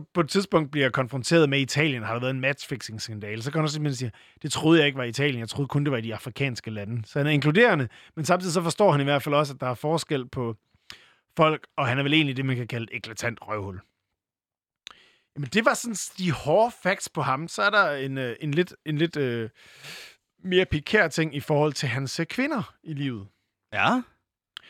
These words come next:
Speaker 1: Sepp, han, øh, og vi er jo allerede på fornavn, mig og Sepp, og det er ikke sige Piontek, det er Blatter i det her
Speaker 2: <laughs>
Speaker 1: tilfælde.
Speaker 2: Og Sepp
Speaker 1: Han
Speaker 2: Piontek skal også med.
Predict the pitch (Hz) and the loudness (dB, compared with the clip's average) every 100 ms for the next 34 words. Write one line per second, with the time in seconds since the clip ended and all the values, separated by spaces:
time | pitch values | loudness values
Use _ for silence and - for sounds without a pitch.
0 | - _ - - - 208 220 151 175 202 | -20 _ -18 -12 0 0 0 0 0 2
1 | 190 151 131 104 - 131 156 151 143 151 | 0 0 -2 -8 -10 2 4 6 4 0
2 | 143 135 135 156 131 120 117 - - 135 | -2 -2 -2 0 -2 -4 -8 -14 -12 -6
3 | 123 135 - 127 123 123 156 - 151 135 | -4 -4 -4 -6 -6 -6 -6 -4 -6 -6
4 | _ - 131 160 185 156 - 156 139 135 | _ -4 0 0 -2 -6 -2 0 0 0
5 | 147 254 180 139 151 170 156 - 147 160 | -2 -2 -2 -4 -4 -4 -4 -2 -2 -2
6 | 156 139 - _ - - - - - - | -4 -4 -8 _ -20 -14 -6 -2 0 2
7 | 104 104 98 - 101 98 107 | 2 2 -2 -4 -4 -4 -4